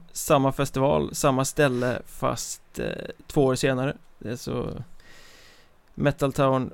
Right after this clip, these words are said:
Frihamspirren i Göteborg tvåtusen tio. Nu har de mycket större produktion. Nu,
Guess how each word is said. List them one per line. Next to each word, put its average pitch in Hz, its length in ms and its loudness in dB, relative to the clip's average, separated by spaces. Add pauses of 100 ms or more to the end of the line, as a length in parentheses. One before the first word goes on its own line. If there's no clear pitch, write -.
Frihamspirren 127 560 0
i - 20 0
Göteborg 123 360 -2
tvåtusen - 380 -6
tio. 127 480 -2 (340)
Nu 147 240 2
har 143 120 8
de 143 120 8
mycket 151 260 6
större 139 240 4
produktion. 180 560 4
Nu, 147 340 4